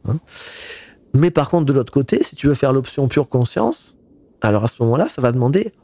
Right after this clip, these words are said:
autant, non pas de violence, mais de puissance. Ça va demander un travail même encore plus compliqué que celui que t'acceptes de tuer quelqu'un dans la matière. Ça va demander que t'ailles tuer en toi tous les jugements et les points de vue que t'as actuellement sur ce qu'est la force, sur ce qu'est la puissance.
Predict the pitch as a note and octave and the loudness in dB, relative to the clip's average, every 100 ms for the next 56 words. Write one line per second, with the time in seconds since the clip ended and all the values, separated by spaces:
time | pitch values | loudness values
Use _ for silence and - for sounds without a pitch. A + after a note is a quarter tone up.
0 | _ - F3+ - E3 C#3 A#2+ C3+ B2 A2 | _ 0 0 2 0 2 2 2 2 2
1 | C#3+ F#3 A3+ D#3+ B2 - - F3+ C3 - | 2 2 0 -2 0 -2 0 0 0 0
2 | G#2+ A#2+ C3 E3 G3 - - - - B2+ | 0 2 2 2 0 -6 -16 -6 -2 -2
3 | - E3 D#3+ D3 C#3+ D#3 - - A3 B3+ | 2 2 2 0 0 -2 -4 -2 0 0
4 | G#3 F3+ - F3 F3+ D#3+ - C#3 - C3+ | 0 -2 -2 -2 -2 -2 0 0 0 -2
5 | - C3+ C3 - D3+ D3 C#3+ C#3 B2+ B2+ | -2 0 0 0 0 2 0 2 2 2
6 | B2 G#3 - - - - C#3+ C#3+ C#3 D#3 | 0 -2 -4 -16 -12 -4 0 2 2 0
7 | F3+ D3 C#3+ C3+ - - G3 F3+ D#3 C#3 | 0 0 0 0 -6 0 2 2 0 0
8 | C#3 D3 - - - - - - G3+ G3 | 0 0 -4 -16 -20 -20 -12 -2 2 2
9 | E3+ F3 E3 D#3 C#3 B2+ F3 D#3+ D3+ F3+ | 0 -2 0 2 0 0 0 0 0 0
10 | D#3 C#3+ C3+ - C3+ C3 D3+ E3+ - - | 0 0 -2 0 0 0 0 -2 -6 -2
11 | F3 F3 - - D3+ B2+ - A#2+ - - | 0 -2 -6 -2 0 0 -2 -6 -6 -6
12 | F#3 - - C#3 C3+ - - A#2+ B2+ | -6 -6 -4 -4 -4 -6 -14 -14 -16